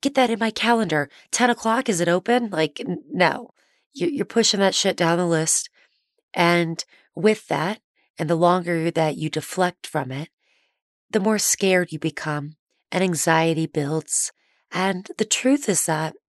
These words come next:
knowledge is power. That's what helps you be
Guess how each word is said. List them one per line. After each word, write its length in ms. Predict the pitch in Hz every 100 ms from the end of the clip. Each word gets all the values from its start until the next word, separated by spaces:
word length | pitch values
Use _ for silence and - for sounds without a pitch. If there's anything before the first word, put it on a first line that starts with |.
| _
knowledge 600 | - 180 214 262 277 -
is 140 | 151 -
power. 580 | - 185 208 180 85 - _ _ _ _ _ _
That's 320 | - 240 -
what 140 | 208 160
helps 560 | - - 196 196 -
you 140 | 165 143
be 340 | 160 143 127